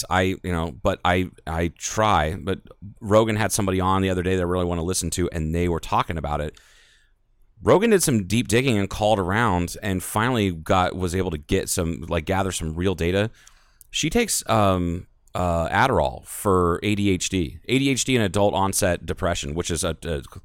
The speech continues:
which is one hundred percent medically approved. That's one of the reasons why they prescribe it. But it's methylphenidate. You cannot,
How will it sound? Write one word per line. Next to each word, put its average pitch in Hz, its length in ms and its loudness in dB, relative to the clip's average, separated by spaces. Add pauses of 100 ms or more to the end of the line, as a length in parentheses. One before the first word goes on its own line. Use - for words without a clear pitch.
(280)
which - 180 -4
is 78 220 -2
one 87 240 -4
hundred 123 180 0
percent 127 380 -2
medically 95 500 2
approved. 107 520 0
That's - 180 -8
one 85 80 -2
of - 20 -2
the 92 80 -2
reasons 104 300 -2
why 101 320 2 (260)
they - 80 0
prescribe 107 540 0
it. 104 160 -2 (800)
But 135 280 6
it's - 180 -6
methylphenidate. 110 800 0
You 120 300 2
cannot, 113 680 -2